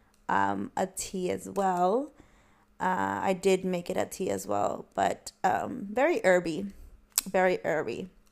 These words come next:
Um, I just, I took that one to smoke.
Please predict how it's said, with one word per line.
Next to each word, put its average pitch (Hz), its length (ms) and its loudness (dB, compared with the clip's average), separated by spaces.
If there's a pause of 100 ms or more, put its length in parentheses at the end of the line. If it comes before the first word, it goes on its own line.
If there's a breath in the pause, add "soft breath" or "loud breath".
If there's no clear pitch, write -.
(640)
Um, 175 520 2 (1120 soft breath)
I 196 120 6
just, 190 600 0
I 202 120 6
took 202 280 -4
that 160 180 6
one 170 180 0
to 180 120 -4
smoke. 175 420 -4